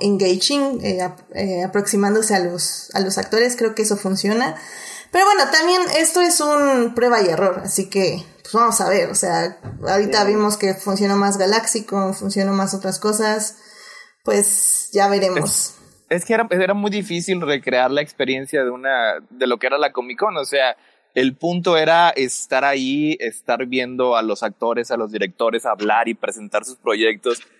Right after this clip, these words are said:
Speaker 3: y recibir así como que la retroalimentación del público. Así es
Speaker 2: Sí.
Speaker 3: parte así como que alimentarles un poquito el ego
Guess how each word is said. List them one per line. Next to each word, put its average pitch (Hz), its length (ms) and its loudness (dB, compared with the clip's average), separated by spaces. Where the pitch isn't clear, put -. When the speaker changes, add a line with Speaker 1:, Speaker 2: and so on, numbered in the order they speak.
Speaker 3:
y 139 100 2
recibir 139 380 2
así 151 160 -2
como 147 260 -4
que 120 600 2
la 123 220 2
retroalimentación 120 1040 -2
del 139 140 -2
público. 226 380 -2
Así 180 100 -2
es 175 60 2
Speaker 2:
Sí. 214 40 2
Speaker 3:
parte 196 200 2
así 185 80 -6
como 180 180 -2
que 170 80 -2
alimentarles 151 560 -2
un 180 100 -10
poquito 170 280 -2
el 180 80 2
ego 170 260 0